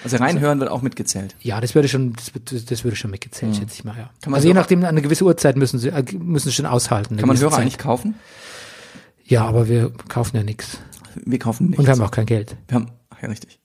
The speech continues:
Speaker 1: Na ja, komm.
Speaker 2: Ja, das mit der Herdplatte, genau, da wollte ich gleich sagen, mit meinem,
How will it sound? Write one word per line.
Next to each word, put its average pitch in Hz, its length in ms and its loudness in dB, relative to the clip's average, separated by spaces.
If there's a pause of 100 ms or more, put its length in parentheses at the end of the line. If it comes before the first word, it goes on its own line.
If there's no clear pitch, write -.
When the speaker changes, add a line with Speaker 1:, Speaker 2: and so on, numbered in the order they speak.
(120)
Speaker 1:
Na 113 100 -6
ja, 110 160 -2
komm. - 140 -10 (960)
Speaker 2:
Ja, 127 300 -6 (100)
das 160 140 -2
mit 208 120 2
der 190 80 6
Herdplatte, 165 480 2
genau, 143 340 0
da 143 220 -2 (180)
wollte 151 220 -2
ich 139 60 -10
gleich 135 160 -4
sagen, 139 240 -2
mit 135 180 -8
meinem, 127 380 -8